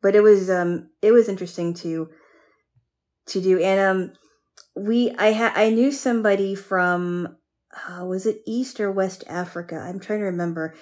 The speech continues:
He was from Africa. He was a, um, a student that I, I think he was getting his master's, and he took some of our, um,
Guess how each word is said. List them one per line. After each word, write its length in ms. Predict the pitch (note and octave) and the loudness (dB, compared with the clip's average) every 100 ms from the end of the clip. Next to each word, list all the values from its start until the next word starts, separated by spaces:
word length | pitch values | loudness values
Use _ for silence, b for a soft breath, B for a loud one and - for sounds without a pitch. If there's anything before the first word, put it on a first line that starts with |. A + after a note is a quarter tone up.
| B | B
He 100 | - | 0
was 220 | B3 B3 A#3+ | 2 2 0
from 260 | A#3+ A#3 | 0 2
Africa. 500 | G#3 G#3+ G#3+ G#3+ G#3 | 0 -2 -2 0 0
He 200 | G3+ G#3 | 0 -2
was 360 | G#3 G#3 G#3 G3+ | 0 2 2 0
a, 380 | - F#3+ F#3 F#3 | -4 0 0 -2
um, 560 | - F3 E3 D#3+ D#3+ D#3+ _ - B B B B _ | -4 -4 -2 -2 -4 -8 _ -20 B B B B _
a 100 | G3+ | -2
student 600 | F#3 - - G3+ F#3 F3 | -2 -4 -2 0 0 -2
that 100 | F3 | -2
I, 160 | F3+ F3 | -2 -2
I 80 | F3 | -2
think 240 | F#3 G#3 G#3 | -4 -2 0
he 100 | A#3+ | 2
was 140 | G#3 | 2
getting 240 | G#3 G3 | 2 -2
his 180 | F#3 E3+ | -4 -6
master's, 800 | E3 E3+ E3+ - E3 D#3 D#3+ - _ b b b b - | -6 -6 -6 -10 -10 -8 -8 -12 _ b b b b -4
and 180 | F#3+ F#3+ | -2 -2
he 220 | F#3+ G3 | -4 -8
took 320 | - A3+ A3+ | -2 -2 -2
some 240 | - G#3 | -6 -4
of 140 | G3+ F#3+ | -2 -2
our, 260 | F#3 F3+ | -2 0
um, 400 | - F3 E3+ E3 | -2 -4 -4 -6